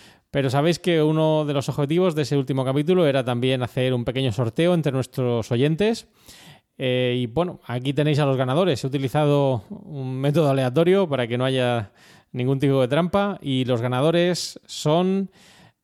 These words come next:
eh, arroba Juan Lu Gómez, arroba Pericu, arroba Jesús guion bajo A guion bajo Olmos, arroba Perito Moreno G C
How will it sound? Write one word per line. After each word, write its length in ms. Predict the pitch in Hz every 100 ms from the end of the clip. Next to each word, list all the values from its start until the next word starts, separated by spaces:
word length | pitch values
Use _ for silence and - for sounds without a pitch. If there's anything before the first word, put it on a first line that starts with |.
| _
eh, 640 | 139 123 120 120 120 117 -
arroba 640 | - 127 165 175 190 196
Juan 380 | 160 - 165 156
Lu 160 | 135 131
Gómez, 580 | 151 185 226 240 - - _ _ - _
arroba 560 | 131 123 165 156 139 117
Pericu, 560 | 127 147 - 202 269 - _ _ _ _ _
arroba 540 | 147 139 165 175 165
Jesús 720 | 139 143 - 170 165 - - -
guion 280 | 139 156 147
bajo 360 | 156 - 135
A 120 | 147 135
guion 260 | 131 139
bajo 300 | 139 - 120
Olmos, 560 | 120 151 185 233 240 - _ _ _ _ _ _ _ _ -
arroba 540 | 139 139 175 180 156
Perito 320 | 139 147 151
Moreno 520 | 147 139 147 139 120 -
G 140 | 131
C 320 | - 196 247